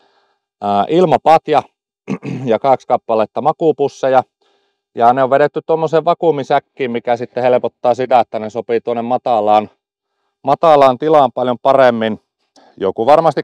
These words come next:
kerkesi jo ihmetellä, että mitä järkeä on vakuumipakata kamaa autoon kotona, kun ei niitä saa tuolla tien päällä kuitenkaan vakuumoitua, niin itse asiassa kylläpä saa. Mulla on tämä, tota, ilmapatjan pumppu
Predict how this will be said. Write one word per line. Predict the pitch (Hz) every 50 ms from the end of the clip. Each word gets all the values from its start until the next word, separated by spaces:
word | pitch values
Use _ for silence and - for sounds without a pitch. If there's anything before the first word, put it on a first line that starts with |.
| _
kerkesi | - 160 160 151 156 139 165
jo | 147
ihmetellä, | 156 156 151 151 143 - 151 143 139
että | 135 - - 135
mitä | 139 139 - 139
järkeä | 139 139 135 135 - _ - 143 139
on | 131
vakuumipakata | 139 139 - 151 135 131 131 123 - 131 113 127 123 117 127 123 - - _ _ _ _ _ _
kamaa | - 143 143 - 147 143 135 131 131 135 135
autoon | 131 - _ - 127 120 117
kotona, | _ - 170 156 - 151 135 127 120 117 -
kun | - 123 120
ei | 120
niitä | 117 117 107 117 113
saa | - 127 117 - _
tuolla | - 123 120 120
tien | - 135 135 123 -
päällä | 120 113 113 113
kuitenkaan | - 123 120 110 110 110 - - 117 113 107 - _ _ _ _ _ _ _ _ _ -
vakuumoitua, | 151 156 - 160 143 135 131 127 123 120 - - 127 120
niin | 123 120 120 120 117 - _ - -
itse | 110 - -
asiassa | - 117 127 117 - - -
kylläpä | - 131 120 117 - 107
saa. | 104 - - - 160 160 147 131 110 - _ _ _ _ _ _ _ _ _ _ _ _ _ _
Mulla | - 120 120 120
on | 117 110
tämä, | - 117 120 120 113
tota, | - 123 117 - - 123 120 113 _ _ _ _ _ _ _ _ _ _ -
ilmapatjan | 147 165 175 165 147 - 123 107 - 107 95 92
pumppu | - 165 170 165 139 - _ - 139 123